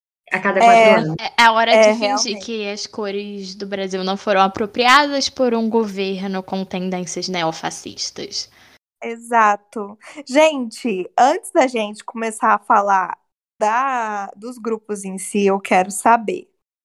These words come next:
Speaker 2: o que vocês acharam do nome da bola, do mascote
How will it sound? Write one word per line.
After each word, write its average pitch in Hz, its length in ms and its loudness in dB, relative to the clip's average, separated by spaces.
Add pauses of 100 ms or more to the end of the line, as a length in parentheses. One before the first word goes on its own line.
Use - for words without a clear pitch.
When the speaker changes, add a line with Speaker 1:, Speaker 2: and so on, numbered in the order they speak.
(280)
Speaker 2:
o 226 140 -4
que 320 220 2
vocês 330 480 2
acharam 208 680 0
do 311 180 -6
nome 320 400 0
da 294 180 0
bola, 202 600 -8 (680)
do 320 260 8
mascote 254 960 -4